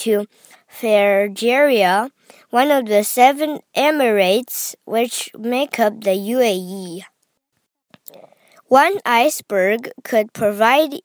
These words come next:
enough for one million people over five years, according to the company. 在沙漠中生活绝非易事。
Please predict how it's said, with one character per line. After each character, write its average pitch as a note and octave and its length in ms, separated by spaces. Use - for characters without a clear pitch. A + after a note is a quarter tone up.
enough A3 680
for G#3 360
one C4 640
million C4+ 600
people G3 680
over A3 400
five B3+ 440
years, G3+ 580
according B3 640
to G#3 160
the F#3+ 120
company. F#3+ 840
在 D#4+ 240
沙 E4+ 180
漠 D#4 220
中 D4+ 200
生 D#4 280
活 B3 240
绝 A#3+ 300
非 D4 240
易 C#4 260
事。 - 260